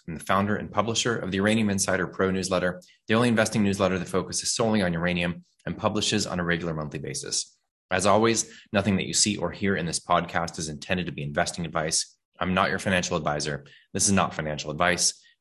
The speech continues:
Please always do your own due diligence when it comes to investing and always take responsibility for your own choices.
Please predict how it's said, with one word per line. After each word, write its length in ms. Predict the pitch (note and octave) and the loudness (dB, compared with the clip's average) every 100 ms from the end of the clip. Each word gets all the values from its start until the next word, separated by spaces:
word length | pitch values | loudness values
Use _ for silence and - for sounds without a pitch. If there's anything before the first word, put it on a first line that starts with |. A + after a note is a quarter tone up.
| - | -2
Please 320 | G#2+ G#2+ G2+ | 4 4 4
always 260 | D2+ F#2 | 2 0
do 80 | F#2+ | 0
your 160 | F2 E2 | -2 0
own 160 | F#2 | 0
due 140 | F#2 F#2+ | 2 0
diligence 640 | E2+ D#2+ D2+ D#2 - - | 0 0 -2 -4 -4 -6
when 120 | - D#2 | -8 -8
it 60 | |
comes 220 | - D#2 | -6 -6
to 80 | - | -4
investing 500 | D#2 D2 - D2 D2 - _ _ | -4 -4 -4 -6 -10 -14 _ _
and 100 | G2 | 0
always 220 | F2+ G2 | 2 2
take 220 | F#2+ G#2 G2+ | 2 -2 -2
responsibility 760 | - F2+ F2+ F2+ F#2 F2+ D#2+ | -2 0 0 0 2 0 -2
for 160 | D2 E2+ | -4 -4
your 240 | D#2+ E2 | -2 -2
own 100 | E2 | -4
choices. 680 | D#2 D2+ D2 - - - | -2 -2 -2 -4 -4 -4